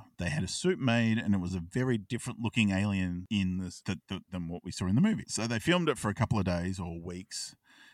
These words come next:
And the reason they used Van Damme is they wanted him to use some of his martial arts moves and stuff like that. But the suit itself, they were filming in the jungle in South America. It was hot. He was complaining about how hot the suit was the whole time. Um, he,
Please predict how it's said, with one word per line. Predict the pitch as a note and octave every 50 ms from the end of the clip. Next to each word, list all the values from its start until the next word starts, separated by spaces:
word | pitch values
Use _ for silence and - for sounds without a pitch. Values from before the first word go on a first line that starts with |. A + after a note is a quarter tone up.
| _ _ _ -
And | - F#2 F2+ F2+ F2+ F2+ F#2 F#2+
the | F#2 F#2+
reason | G2 A#2 B2 A#2+ - A#2 G#2
they | G#2 G2
used | G2 G2 F#2+ C3+ C3+
Van | G2 F2+ F2+
Damme | E2+ G2 F#2+ F#2+ F#2 F#2
is | F2+ F2
they | F#2 F2+
wanted | F2+ F2+ F#2+ F#2+ F#2 F#2
him | F#2 F2+
to | - -
use | F#2 F2+ F#2+ F2 -
some | - F#2+
of | F2+
his | F2 E2+ -
martial | F#2+ F2+ F2 E2+ - F#2+ F#2
arts | G2 G2+ G2 -
moves | G2 F2+ F2 E2 E2
and | F2 D#2+
stuff | - - E2+ -
like | - F2 -
that. | - D#2+ - - -
But | -
the | - G2+
suit | - - C#3+ C#3 B2
itself, | G2 - - G#2+ F#2 -
they | -
were | G#2 G2+
filming | - F#3 G3 F#3+ D#3 B2+
in | A#2 G#2
the | F#2+ F2
jungle | - C3+ C#3 C#3 C#3+ D3 C#3+ C#3 - _ _ _
in | C3 A#2
South | - - A#2 G#2+ -
America. | G2+ G2 G2 G#2 G#2 G2+ - - G2+ G2+ G#2+ - - - - _
It | - F2 -
was | F#2+ -
hot. | - A#2 G#2+ G#2 G#2 -
He | - B2
was | G#2+ G#2 -
complaining | - G2+ F#2 - A2 G2 F#2+ F#2 F#2
about | E2+ F2+ F2+ F2+ - -
how | F#2+ E2+ D#2+
hot | F2 F2 -
the | - -
suit | - - - B2+ B2+ G#2
was | F2 G#2 G#2+ G#2+ -
the | -
whole | F#2+ - G#2 F2+ E2+
time. | - - A2+ A2+ A2 A2+ A2 G#2+ G#2 - - - - - - -
Um, | - F2 F2 E2+ E2+
he, | D#2+